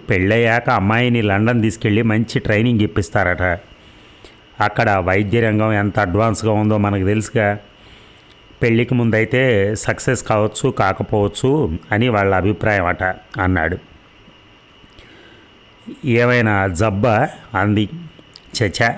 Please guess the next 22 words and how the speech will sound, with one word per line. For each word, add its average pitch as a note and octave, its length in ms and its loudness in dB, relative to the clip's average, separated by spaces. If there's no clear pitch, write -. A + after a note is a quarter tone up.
జబ్బా G2 460 0
పాడా F#2+ 640 0
అలాంటిది A2 400 2
ఏమైనా G#2+ 320 2
ఉంటే A2 220 0
నేను G#2+ 220 0
ఒప్పుకుంటానా? A#2 600 -2
సతీష్ A#2+ 540 0
నాకు G#2+ 200 0
తమ్ముడే G2+ 840 0
బాబు, F#2+ 360 0
నువ్వు A2+ 160 2
నన్ను G2 200 2
మరీ G2 260 2
అంత A#2+ 200 0
తక్కువగా A2 520 0
అంచనా A2 300 0
వేయకు. G#2+ 320 -2
జబ్బుండే A2+ 600 0
పిల్లతో C3 440 0
వాడేం A2+ 340 2
సుఖపడతాడు? F#2+ 920 -2